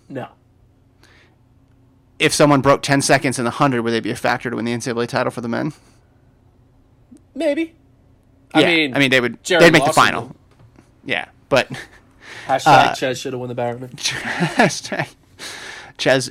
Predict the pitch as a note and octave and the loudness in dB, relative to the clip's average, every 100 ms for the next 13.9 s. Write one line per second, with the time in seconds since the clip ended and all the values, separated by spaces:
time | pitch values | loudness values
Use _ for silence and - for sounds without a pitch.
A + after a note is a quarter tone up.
0 | - - D3 - C3+ C3 A#2+ A2+ E3 D#3+ | -6 4 4 4 2 2 2 2 2 6
1 | C#3 B2+ D#3 D3 - C#3 C3+ A#2+ A2+ A#2+ | 4 6 4 4 2 0 0 0 -4 -2
2 | A2+ A2+ B2+ A2 A2+ - - - B2+ A2+ | -2 -4 -6 -8 -10 -14 -12 -2 -2 2
3 | B2 A#2 A#2 A#2 A2+ G#2+ - C3 A#2+ G#2+ | 4 4 0 -2 2 2 -2 -6 -8 -8
4 | A#2 - A#2 - A#2 A2 G2 - _ _ | -10 -8 -10 -8 -8 -6 -6 -10 _ _
5 | _ _ _ _ _ _ - A#2+ G#2 F#2 | _ _ _ _ _ _ -10 -6 -4 -6
6 | E2+ F#2+ - A#2 G2+ A2+ _ _ _ _ | -10 -12 -6 -2 -2 -6 _ _ _ _
7 | - D3+ D#3 A3 A3 - G3+ - F3 F3 | -6 2 6 6 4 0 0 2 0 2
8 | C3+ C3 D#3+ F#3 F3+ - - C3+ C3 A2 | 0 0 4 4 4 -4 2 4 6 4
9 | C3+ C3 D#3 A#2 A#2 A2+ C3+ - - B2 | 0 2 2 2 2 2 0 -4 -10 -8
10 | - - C#3 C3+ C3 - C#3+ C#3 B2 B2 | -8 -6 -2 -2 -2 -2 0 2 2 0
11 | A#2+ - C#3 C#3 C3+ B2 B2+ C#3+ C3+ B2 | 0 -4 -4 -4 -6 -4 -4 -2 0 -2
12 | - - B2+ A2 E2+ - C#3 C#3+ C#3 B2+ | -4 -4 0 2 2 -2 2 4 4 2
13 | A#2 - E3+ - D#3 D#3 C3 G2 A2+ | -8 -4 -4 -2 0 2 2 0 -2